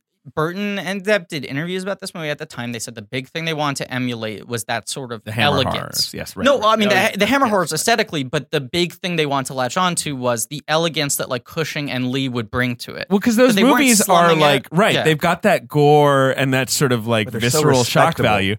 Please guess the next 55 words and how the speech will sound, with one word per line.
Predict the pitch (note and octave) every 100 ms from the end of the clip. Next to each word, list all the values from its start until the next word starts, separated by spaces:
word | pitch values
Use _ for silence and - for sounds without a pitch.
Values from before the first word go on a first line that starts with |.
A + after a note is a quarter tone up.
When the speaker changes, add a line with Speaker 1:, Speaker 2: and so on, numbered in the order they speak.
| -
Speaker 1:
And, | F3
Speaker 2:
But | F3
Speaker 1:
and |
Speaker 2:
then, | A3+
right, | A#3 A3
they | F#3+
do | D#3
Speaker 1:
right. | C4+
Speaker 2:
have | C#4
lots | G3+ -
of | C#3
dialogue | B2+ A2 G#2+ G#2+ G2+ G2
Speaker 1:
Right. | D3
Speaker 2:
scenes | G#2 G#2+ G#2
where | A2+
everyone's | G#2 G#2 G#2+ G#2 G#2
sort | G2+
of | F2
laying | G2+ G2 G2
out | G2 -
the |
plot | - - F2+ F2 -
in, | G#2+ F#2 F#2
in | G#2+ G#2
very, | G#2 F#2+
Speaker 1:
Yeah. | B2+ -
Speaker 2:
yes, | -
very | G2 A2+ G2+
eloquent | A2 A2 - A2
Speaker 1:
And | G#2
they |
Speaker 2:
and | A#2
Speaker 1:
said | A2+
there's | A#3 G#3+
just | A3+ G#3+ -
a | G3+
Speaker 2:
mellifluously, | G3+ E3
Speaker 1:
grace | D#3+
Speaker 2:
yes. | F3 - -
Speaker 1:
to | D3
those | C#3+ C3 A2+
guys, | - A#2+ A#2 - - A#2
Speaker 2:
Oh, | G#2
yeah. | E2
Speaker 1:
you | C#3+
know, | C3+ C#3+ D#3 C#3+
the, | C3+ C3 A#2+
the | C3+ A2+ -
presence | - D#3+ C3+ B2+ -
they | C3
Speaker 2:
They're | E3
Speaker 1:
brought. | B2
Speaker 2:
classy. | G#3 C#4 A#3+ - G2+ - B3+
Speaker 1:
Right, | D#4 D#3+ - _ A3
right. | F#3 -